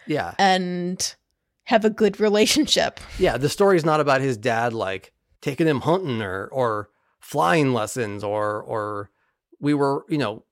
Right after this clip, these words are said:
Speaker 1: I love Sinclair, but it wasn't about them both being fighter pilots or something like that. It's about his dad standing in the dark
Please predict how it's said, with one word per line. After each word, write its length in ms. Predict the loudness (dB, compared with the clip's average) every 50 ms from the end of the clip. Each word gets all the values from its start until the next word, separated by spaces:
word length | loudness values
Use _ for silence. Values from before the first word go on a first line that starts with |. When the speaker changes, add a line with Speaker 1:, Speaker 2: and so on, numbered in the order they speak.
| _ _ -2
Speaker 1:
I 100 | 0 2
love 220 | 4 4 4 4
Sinclair, 340 | 2 -2 -2 2 2 2 2
but 120 | 2 2 -2
it 220 | -2 -4 -8 -6
wasn't 280 | 0 0 0 2 0 0
about 220 | 0 0 -2 0
them 160 | -2 -4 -2 -2
both 240 | -2 -2 -2 -4
being 240 | -4 -4 -2 -4 -4
fighter 340 | -4 -2 -2 0 0 -2 -4
pilots 400 | -2 -2 -2 -2 -2 -4 -6 -8
or 80 | -10 -8
something 280 | -8 -8 -6 -6 -6
like 160 | -8 -8 -8
that. 180 | -8 -8 -6 -6
It's 120 | -6 -4
about 200 | 0 0 2 2
his 100 | 2 0 -2
dad 360 | 0 2 2 4 2 2 -2
standing 500 | -6 -6 -2 -2 0 0 0 0 0 0
in 80 | 0 -2
the 80 | -2 -4
dark 440 | -2 -2 0 0 0 -2 -6 -14